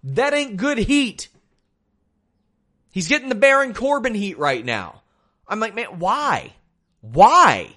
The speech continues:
It doesn't even make sense. It doesn't get me to go, "Ooh, I'm so heated. I hope Dominic Cruz beats him." I don't care, because what? Dominic Cruz hasn't fought in three and a half years. He doesn't deserve the shot either. Unbelievable.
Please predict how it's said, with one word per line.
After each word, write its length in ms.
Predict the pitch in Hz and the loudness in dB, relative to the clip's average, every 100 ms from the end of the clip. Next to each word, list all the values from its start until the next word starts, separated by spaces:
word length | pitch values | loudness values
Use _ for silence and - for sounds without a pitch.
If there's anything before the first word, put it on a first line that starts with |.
| _ _ | _ _
It 140 | 214 208 | -4 2
doesn't 260 | 262 277 | 2 0
even 220 | 262 240 | -6 -4
make 220 | 226 226 - | -2 -2 -4
sense. 560 | - 277 214 - - _ - - | -4 -4 -6 -10 -18 _ -20 -12
It 100 | 208 | -2
doesn't 300 | 262 226 220 | 0 0 -4
get 160 | 233 220 | -6 -4
me 120 | 226 | -6
to 60 | |
go, 220 | 175 170 - _ _ 185 | -4 -4 -6 _ _ -2
"Ooh, 220 | 202 185 | 2 2
I'm 160 | 180 180 | 2 0
so 260 | - 175 | 2 4
heated. 340 | 147 196 180 156 | 4 0 0 2
I 80 | |
hope 240 | 175 180 131 | 2 2 2
Dominic 420 | 175 196 175 143 | 2 2 2 -4
Cruz 320 | - 214 175 | -4 -2 -2
beats 280 | 127 233 - | -4 -6 -4
him." 140 | 156 - _ _ _ _ _ _ | -8 -8 _ _ _ _ _ _
I 100 | 220 | 0
don't 300 | 247 277 220 | 4 2 2
care, 400 | - 269 311 226 | 2 4 4 2
because 280 | 143 226 175 | 0 -4 -2
what? 220 | 262 - | -2 0
Dominic 320 | 240 311 294 | 2 2 0
Cruz 240 | - 311 302 | -6 -6 -4
hasn't 240 | 254 202 | -6 -4
fought 160 | 247 220 | -4 -4
in 80 | 196 | -6
three 220 | 226 240 | -6 -4
and 80 | 233 | -2
a 40 | |
half 220 | 240 233 | -4 -4
years. 340 | 269 311 156 - _ _ | -4 -4 -4 -8 _ _
He 240 | - 277 320 | -6 0 2
doesn't 440 | 269 285 262 269 | 4 4 4 0
deserve 440 | 233 214 262 277 214 | -2 2 2 0 -2
the 60 | |
shot 360 | - 269 262 262 | -4 2 2 4
either. 560 | 294 311 202 117 - _ _ _ _ _ _ _ _ _ _ _ _ _ _ _ - | 2 2 2 0 -4 _ _ _ _ _ _ _ _ _ _ _ _ _ _ _ 0
Unbelievable. 1040 | 294 285 185 160 208 294 220 156 - - | 0 2 -2 -2 -2 0 0 -2 -8 -16